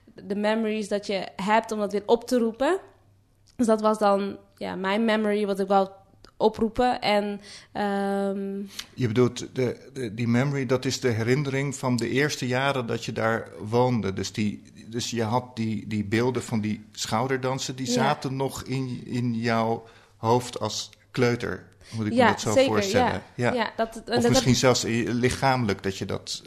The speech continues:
Speaker 2: deed.
Speaker 1: Ja.
Speaker 2: Of, eh, ja, ja.
Speaker 1: Ja, vooral, d-, d-, ik denk dat ik het fysiek niet heb, echt heb gezien. Pas later op een leeftijd, wanneer ik terug ging naar Ethiopië. Maar vooral ook de bo-, body memory.
Speaker 2: Ja.
Speaker 1: En, eh, dus als ik dan filmpjes terugkeek, of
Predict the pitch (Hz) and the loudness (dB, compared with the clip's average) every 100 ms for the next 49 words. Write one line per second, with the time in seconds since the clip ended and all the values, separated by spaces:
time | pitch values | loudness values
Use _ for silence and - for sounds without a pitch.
0 | 85 104 107 104 101 92 - - - 104 | -12 -2 4 4 4 -2 -8 -12 -8 -4
1 | 95 98 107 110 - - 117 - - 220 | -2 -2 0 0 -2 -4 -4 -4 -6 -4
2 | 254 247 247 247 - 214 202 220 220 247 | 4 8 8 4 -2 -8 -4 -4 0 0
3 | 247 233 226 - 247 254 294 294 285 262 | 0 -2 -6 -4 -4 -2 0 0 0 -4
4 | 254 - 233 240 240 226 202 262 311 - | -6 -6 -4 -4 -2 -2 0 2 4 2
5 | - 220 240 254 247 240 233 233 214 208 | 2 2 2 0 -2 0 -2 0 -2 -2
6 | 202 - - 226 240 285 294 285 285 294 | -2 -6 -4 -2 0 0 0 0 0 0
7 | 285 233 208 220 226 233 226 196 180 202 | 2 0 0 0 2 4 4 0 -2 -2
8 | 202 202 220 240 285 294 320 339 359 - | -2 0 2 2 2 2 4 2 0 -4
9 | - - - - - 214 220 214 214 - | -20 -20 -20 -2 2 4 4 4 0 -2
10 | 214 208 202 202 202 202 - 208 226 202 | 2 2 2 2 0 -2 -4 0 0 2
11 | 214 202 - 254 247 240 - 214 220 - | 0 0 6 8 8 4 0 2 0 2
12 | 214 208 202 214 - | 2 2 0 -2 -4